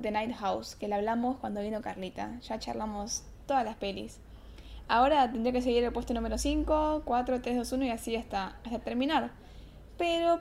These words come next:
pasa que nos quedamos sin tiempo. Y este, este top privilegiado, no, no privilegiado,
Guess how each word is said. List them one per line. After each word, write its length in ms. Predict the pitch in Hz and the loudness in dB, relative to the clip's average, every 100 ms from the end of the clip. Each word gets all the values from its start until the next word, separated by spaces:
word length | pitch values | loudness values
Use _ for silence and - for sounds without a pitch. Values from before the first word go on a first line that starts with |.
| 339 | 4
pasa 320 | 269 - 262 | 2 4 2
que 80 | 240 | 2
nos 100 | 240 | 0
quedamos 380 | 226 226 233 226 | 0 0 0 0
sin 180 | 226 214 | -2 -2
tiempo. 500 | 202 190 190 196 - - | -2 -2 -2 -4 -6 -4
Y 220 | 247 269 | 2 4
este, 920 | 254 - - 220 208 196 220 - 262 - - - | 2 0 -2 0 0 0 -2 -8 -10 -12 -12 -8
este 260 | 247 226 | -6 -6
top 280 | - 247 233 - - - - - - - - - - - | -2 -2 -4 -10 -18 -18 -18 -18 -16 -18 -18 -18 -20 -6
privilegiado, 800 | 196 196 196 202 247 240 226 214 | -2 0 0 -2 2 4 4 2
no, 160 | 226 220 | -2 -2
no 140 | 240 | -2
privilegiado, 600 | 226 208 208 214 202 | 0 -2 -2 0 0